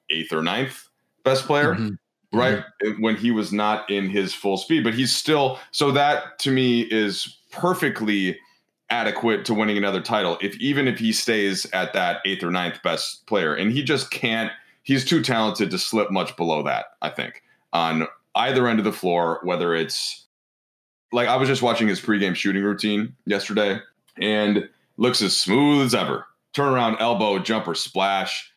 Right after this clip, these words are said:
Speaker 1: three-pointer, rise up, splash, release looks perfect. You know, it's, it's, you know, the A D,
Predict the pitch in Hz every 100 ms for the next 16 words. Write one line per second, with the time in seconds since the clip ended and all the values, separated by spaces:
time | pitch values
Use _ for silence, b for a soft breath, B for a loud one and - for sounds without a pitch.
0 | _ 113 123 98 113 107 104 98 101 95
1 | 95 - - 101 101 98 95 95 101 101
2 | 92 - 107 95 101 95 92 - 90 87
3 | 90 - 98 - B B 123 147 135 123
4 | 123 120 120 113